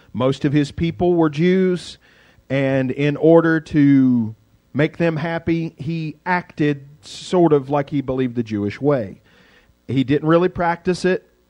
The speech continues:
and, uh, they weren't really happy with some of the things he was doing, but he still, he kept up appearances. And he would invite John the Baptist to visit him sometime.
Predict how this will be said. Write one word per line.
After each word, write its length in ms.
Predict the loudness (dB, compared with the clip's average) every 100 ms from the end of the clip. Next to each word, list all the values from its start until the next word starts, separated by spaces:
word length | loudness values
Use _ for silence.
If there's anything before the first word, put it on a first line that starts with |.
| _ _ _
and, 480 | -4 -2 -2 -6 -8
uh, 140 | -8
they 160 | -2 0
weren't 240 | 0 2
really 440 | 2 4 2 -2 -8 _ _ _
happy 360 | -4 -2 0 0
with 200 | 2 0
some 140 | -2
of 60 | 0
the 80 |
things 240 | 0 -2 0
he 80 | 0
was 160 | 0
doing, 540 | 2 2 2 0 -4 -12 _ _ _ _ _
but 140 | 4 4
he 120 | 2
still, 420 | 4 6 8 6
he 160 | 0 -2
kept 280 | -2 0
up 120 | -2 -2
appearances. 880 | -4 -2 0 -2 -6 -16 -16 -20 _ _ -8
And 160 | 0 4
he 80 | 6
would 140 | 6
invite 400 | 4 4 2 0
John 260 | -2 0 0
the 80 |
Baptist 440 | -2 -4 -6 -8 -6
to 40 |
visit 360 | 0 2 2 0
him 120 | 0
sometime. 640 | 0 0 0 -6 -8 -14